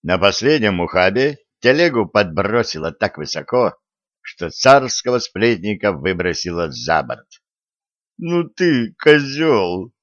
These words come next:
пропыхтел он, с трудом поднимаясь на ноги. «Прибыли, барин!» радостно сказал возница. «Как и заказывали, еще засветло.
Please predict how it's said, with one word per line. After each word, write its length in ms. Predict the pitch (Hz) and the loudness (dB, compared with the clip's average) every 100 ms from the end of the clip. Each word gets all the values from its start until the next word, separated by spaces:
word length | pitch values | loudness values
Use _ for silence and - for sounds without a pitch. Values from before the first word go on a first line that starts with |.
| _ _ _ _ _ | _ _ _ _ _
пропыхтел 580 | - 90 101 - 104 107 | -8 -4 -4 -2 0 2
он, 280 | 113 110 87 _ _ _ | 4 2 -4 _ _ _
с 140 | - | -8
трудом 520 | 98 95 117 120 113 | -4 0 2 4 2
поднимаясь 640 | 101 98 101 98 95 76 - | -2 -4 -2 0 -2 -4 -4
на 300 | 98 92 82 | -2 0 -2
ноги. 380 | 73 65 58 _ _ _ _ _ _ _ _ _ _ | -6 -12 -18 _ _ _ _ _ _ _ _ _ _
«Прибыли, 760 | - 202 196 185 160 165 143 - | 0 6 6 6 2 0 -2 -2
барин!» 760 | 135 139 147 147 131 113 92 - _ _ _ _ _ | 2 4 6 4 0 -2 -4 -8 _ _ _ _ _
радостно 560 | 95 110 101 98 90 98 | 2 4 4 0 -4 -6
сказал 360 | - 95 98 92 | -4 0 2 2
возница. 680 | 90 80 95 87 92 - _ _ _ _ _ _ _ | -2 -4 -6 -2 -2 -2 _ _ _ _ _ _ _
«Как 320 | 127 170 180 | 2 4 4
и 60 | 170 | 2
заказывали, 760 | 151 139 165 175 170 147 156 151 | 2 2 2 4 2 2 0 0
еще 360 | 139 - 151 | -2 0 0
засветло. 760 | 107 139 151 131 127 101 80 | 4 4 4 0 -2 0 0